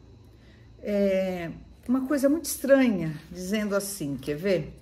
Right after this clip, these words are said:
"Coitada, não sei o quê, da,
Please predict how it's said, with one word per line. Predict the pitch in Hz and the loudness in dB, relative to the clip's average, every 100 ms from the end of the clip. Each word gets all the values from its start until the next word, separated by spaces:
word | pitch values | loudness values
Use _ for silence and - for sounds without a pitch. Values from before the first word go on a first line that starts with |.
| - - - - - | -20 -20 -20 -20 -8
"Coitada, | 208 202 202 226 262 254 226 196 196 | -6 -4 0 2 4 4 2 2 0
não | 190 185 190 | 0 -6 -6
sei | 180 | -8
o | 180 | -8
quê, | - 240 254 247 226 226 - - - - | -4 0 4 6 4 0 -10 -20 -18 -4
da, | 196 185 180 170 | 0 2 0 -4